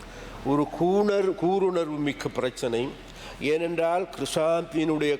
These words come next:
கொலை என்பது அது பல வருடங்களாக வழக்கு விசாரிக்கப்பட்டது. அப்ப அதன் பொழுது குற்றவாளிகள் தண்டிக்கப்பட்டு பிறகு சிறை தண்டனை வழங்கவும் பட்டிருக்கின்றது. இருந்த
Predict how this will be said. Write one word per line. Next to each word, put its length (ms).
கொலை 300
என்பது 840
அது 580
பல 220
வருடங்களாக 720
வழக்கு 360
விசாரிக்கப்பட்டது. 760
அப்ப 140
அதன் 300
பொழுது 320
குற்றவாளிகள் 840
தண்டிக்கப்பட்டு 640
பிறகு 380
சிறை 380
தண்டனை 380
வழங்கவும் 420
பட்டிருக்கின்றது. 600
இருந்த 340